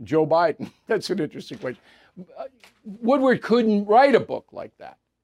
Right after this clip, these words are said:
Because he's the executive editor of the New, of the Washington Post. He's some editor there.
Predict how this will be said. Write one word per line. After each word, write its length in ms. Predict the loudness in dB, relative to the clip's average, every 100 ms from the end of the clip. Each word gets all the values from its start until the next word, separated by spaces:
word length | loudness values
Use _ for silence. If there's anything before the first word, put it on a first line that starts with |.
| _ _ _ _ _ _ _ _
Because 300 | 0 2 2
he's 220 | 2 2
the 80 | 2
executive 760 | 0 2 2 2 -2 -2 -2 -2
editor 380 | 0 2 2 2
of 60 | 2
the 140 | 2
New, 220 | 2 0
of 200 | 0 -2
the 80 | 0
Washington 380 | 0 0 -2 -8
Post. 280 | -2 -2 -4
He's 180 | -10
some 180 | -4 -2
editor 440 | 2 2 2 0 -8
there. 280 | -12 -16